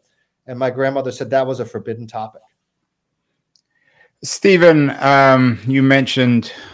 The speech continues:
Speaker 2: uh, Emma Goldman, who, of course, eventually got sent back by J. Edgar Hoover after the First World War, when in the Wilson administration there was a, a clampdown on,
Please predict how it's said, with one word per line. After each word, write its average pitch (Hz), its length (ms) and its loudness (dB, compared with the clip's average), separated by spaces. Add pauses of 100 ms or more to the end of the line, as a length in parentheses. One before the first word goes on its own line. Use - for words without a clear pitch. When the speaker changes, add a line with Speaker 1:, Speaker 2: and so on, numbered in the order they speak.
(300)
Speaker 2:
uh, 113 200 0
Emma 131 200 2
Goldman, 123 640 2
who, 110 120 -4
of 104 120 -6
course, 127 300 -2
eventually 110 400 0
got 107 320 -2 (500)
sent 127 380 0
back 143 340 2
by 107 260 -2
J. 117 360 -2
Edgar 101 240 -4
Hoover 107 340 -6
after 110 300 -6
the 92 100 -14
First 107 400 -10
World 101 320 -8
War, 104 320 -6
when 95 360 -10 (680)
in 101 120 -10
the 101 60 -8
Wilson 104 480 -8
administration 95 920 -14
there 90 160 -16
was 90 180 -18
a, 85 180 -18 (1080)
a - 60 -6
clampdown 110 960 -2
on, 98 360 -14